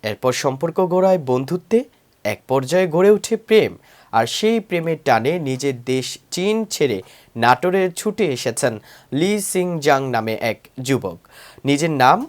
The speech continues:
ও ধর্ম পরিবর্তন করে মুসলিম রীতিতে বিয়ে করেন নাটোরের তরুণী ফাতেমা খাতুনকে। চীনের এই যুবকের নতুন নাম আলী। কলেজ ছাত্রী ফাতেমার সঙ্গে তার বিয়ের ঘটনায় এলাকায়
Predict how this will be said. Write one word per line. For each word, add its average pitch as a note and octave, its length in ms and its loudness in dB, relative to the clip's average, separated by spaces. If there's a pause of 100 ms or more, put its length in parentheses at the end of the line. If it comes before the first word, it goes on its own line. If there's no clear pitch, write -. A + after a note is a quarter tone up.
ও A#2+ 140 -4
ধর্ম B2+ 400 0
পরিবর্তন B2+ 580 -2
করে D#3+ 320 -2
মুসলিম E3 480 -6
রীতিতে A#2+ 440 -8
বিয়ে B2 260 -6
করেন F3+ 360 -2
নাটোরের B2 500 -2 (340)
তরুণী F3+ 420 4 (200)
ফাতেমা D#3 380 4
খাতুনকে। G2+ 540 -8 (420)
চীনের G3+ 300 8
এই E3+ 220 0
যুবকের C3+ 460 0
নতুন B2+ 380 -6
নাম A2+ 320 -2
আলী। G2+ 300 0 (380)
কলেজ C3 260 2
ছাত্রী D#3 360 -2
ফাতেমার D3+ 380 0
সঙ্গে D#3+ 320 -4
তার D#3 200 0
বিয়ের C3 400 -4
ঘটনায় D#3+ 480 -4
এলাকায় A2+ 380 -2